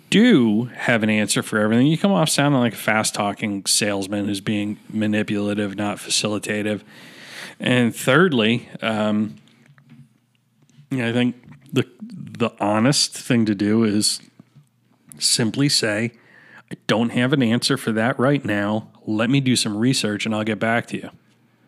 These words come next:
You earn a little more trust, and it also gives you a great reason to follow up with them.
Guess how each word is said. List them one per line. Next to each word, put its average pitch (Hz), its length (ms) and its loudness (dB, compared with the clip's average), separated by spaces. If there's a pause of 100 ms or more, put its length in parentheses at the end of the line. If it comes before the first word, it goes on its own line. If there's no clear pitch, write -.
(1080)
You - 100 -6
earn 107 160 0
a 104 40 0
little 104 200 0
more 139 140 4
trust, - 540 -2 (800)
and 113 480 0 (380)
it 113 100 0
also 127 260 0
gives 113 240 -2
you 107 120 0
a 92 40 -4
great 104 300 -6
reason 104 300 -2
to 95 60 -8
follow 104 380 -2
up 117 160 -4
with 101 140 -10
them. 95 240 -12